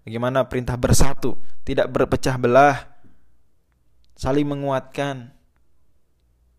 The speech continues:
Ini semua adalah konsep bagaimana Islam mengajari untuk meraih kemenangan itu bagaimana.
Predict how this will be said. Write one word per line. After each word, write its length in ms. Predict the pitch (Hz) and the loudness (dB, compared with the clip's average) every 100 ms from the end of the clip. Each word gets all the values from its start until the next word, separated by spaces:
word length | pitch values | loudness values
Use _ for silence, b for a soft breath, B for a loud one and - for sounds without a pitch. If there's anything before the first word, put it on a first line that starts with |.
| _ | _
Ini 180 | 156 165 | -8 -8
semua 520 | 156 156 160 196 - _ _ _ _ _ _ _ _ _ _ _ - | -8 -6 -6 -6 -10 _ _ _ _ _ _ _ _ _ _ _ -14
adalah 320 | 123 127 123 | -12 -10 -12
konsep 400 | 135 127 131 - | -14 -14 -16 -12
bagaimana 480 | 120 113 117 120 - | -12 -10 -12 -14 -16
Islam 400 | - 127 127 123 | -14 -12 -10 -10
mengajari 400 | 123 131 120 - | -6 -6 -6 -12
untuk 240 | 120 117 | -12 -10
meraih 160 | 113 117 | -12 -14
kemenangan 320 | 120 117 120 | -16 -16 -16
itu 80 | 110 | -20
bagaimana. 340 | - - | -20 -20